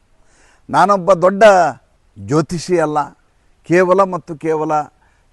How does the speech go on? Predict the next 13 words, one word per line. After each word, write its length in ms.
ಚುನಾವಣಾ 460
ವಿಶ್ಲೇಷಣೆಯನ್ನ, 840
ರಾಜಕೀಯ 420
ವಿಶ್ಲೇಷಣೆಯನ್ನ 680
ಮಾಡುವಂಥ 560
ವ್ಯಕ್ತಿ. 460
ತೀರಾ 580
ದೊಡ್ಡ 220
ಅನುಭವವಿರುವಂಥ 880
ವ್ಯಕ್ತಿ 340
ಅಂತೂ 240
ಖಂಡಿತ 400
ಅಲ್ಲ. 200